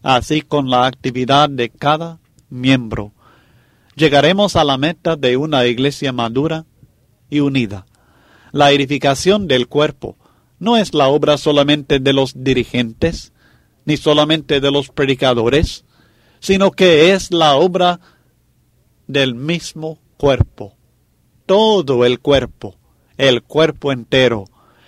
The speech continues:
El cuerpo se edifica a sí mismo. Es la única manera para llegar a la unidad del cuerpo de Cristo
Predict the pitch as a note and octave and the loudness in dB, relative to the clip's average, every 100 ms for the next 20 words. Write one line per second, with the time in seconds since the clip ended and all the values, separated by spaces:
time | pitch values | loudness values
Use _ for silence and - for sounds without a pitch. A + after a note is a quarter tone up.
0 | _ - D3 C3 E3 F3 - D#3 D#3 C#3 | _ 0 0 2 0 0 0 -2 0 0
1 | C3 D3+ F#3+ F3 F3+ - _ - D#3+ D#3 | 0 -2 0 0 -2 -2 _ 0 2 2
2 | F#3 E3 F#3+ B3 - - C#3 F#2 _ _ | 2 2 2 0 -2 -12 -12 -14 _ _
3 | _ _ _ F3+ F3+ F3+ E3+ D#3+ C#4 - | _ _ _ -2 -2 2 2 6 6 4
4 | A3 D#3 C#3 B2+ B2+ C3 C#3 C3+ C3 C#3 | 2 -2 -2 -2 0 0 2 0 0 0
5 | C#3+ C#3+ C#3 C#3 C#3+ C3 D3 D#3 C#3+ C#3 | 2 2 2 0 -2 0 0 0 -2 0
6 | E3 D#3+ D3+ C#3 C3+ F3+ - - A3+ | 0 0 0 -2 0 -2 -2 -2 -2